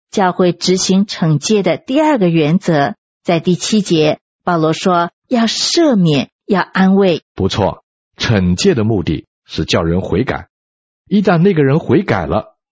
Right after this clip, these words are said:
Speaker 2: 大家就应该用同样分量的赦免和安慰去帮助那个人，不可以一直不断地惩罚下去，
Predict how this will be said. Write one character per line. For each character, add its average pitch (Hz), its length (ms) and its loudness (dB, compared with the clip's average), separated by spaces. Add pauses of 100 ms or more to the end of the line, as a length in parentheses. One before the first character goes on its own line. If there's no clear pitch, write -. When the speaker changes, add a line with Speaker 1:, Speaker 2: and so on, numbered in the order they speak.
(120)
Speaker 2:
大 98 140 0
家 85 220 -2
就 87 140 -4
应 87 200 2
该 85 320 -2
用 120 180 0
同 98 360 -2
样 143 180 2
分 151 320 0
量 135 180 0
的 95 60 0
赦 131 240 0
免 87 240 -2
和 - 160 -6
安 127 300 0
慰 123 200 0 (100)
去 - 160 -4
帮 101 240 0
助 90 140 -2
那 82 140 -2
个 76 80 -4
人， 71 220 -4 (600)
不 170 140 2
可 - 260 0
以 87 260 -2
一 170 220 2
直 87 240 -2
不 120 140 -4
断 170 240 0
地 101 100 0
惩 73 480 -4
罚 82 220 -4
下 98 180 -2
去， 80 380 -4